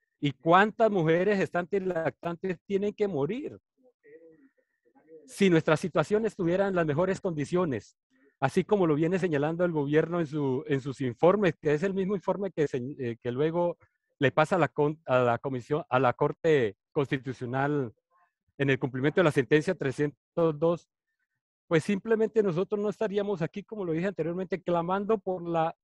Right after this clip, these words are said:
por nuestra pervivencia y por nuestra, por el futuro de nuestras comunidades, que son los niños. Es que estamos hablando de niños. No se puede señalar,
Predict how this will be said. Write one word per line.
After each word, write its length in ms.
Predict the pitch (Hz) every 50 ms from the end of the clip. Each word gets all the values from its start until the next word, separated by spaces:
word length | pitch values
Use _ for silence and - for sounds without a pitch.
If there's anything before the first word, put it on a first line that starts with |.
| _ _ _ _
por 160 | 175 175 165
nuestra 300 | 170 160 147 - 170 156
pervivencia 920 | - 156 147 147 147 151 156 151 165 190 208 202 - - 202 196 190 208 _ _ _ _ _ _ _ _ _ _ _ _ _ _ _ _ _ _ -
y 100 | 156 156
por 220 | 131 151 151 151
nuestra, 680 | 156 143 139 139 135 - - 131 131 127 127 127 127 127 _ _ _ _ _ 135
por 160 | - 151 151
el 140 | 156 151 135
futuro 500 | - 147 135 - 180 185 202 208 208 202
de 140 | 185 165 156
nuestras 420 | 156 143 135 - - 135 123 -
comunidades, 640 | - 147 139 135 131 131 147 175 226 269 226 -
que 100 | - 175
son 220 | 135 - 160 160 185
los 140 | 208 196 180
niños. 480 | 180 220 254 302 330 302 220 143 110 123
Es 120 | 156 -
que 80 | - 190
estamos 280 | - - 185 190 190
hablando 360 | 190 190 190 190 185 175 208
de 140 | 202 156 131
niños. 560 | 123 139 170 233 233 220 156 104 107 - _ _ _ _ _ _ _ _ _ _ _ _ _ _ _ _ _
No 140 | - 143 175
se 100 | 165 185
puede 260 | 170 - 190 190 185
señalar, 540 | 170 - 190 151 135 131 131 139 160 170 156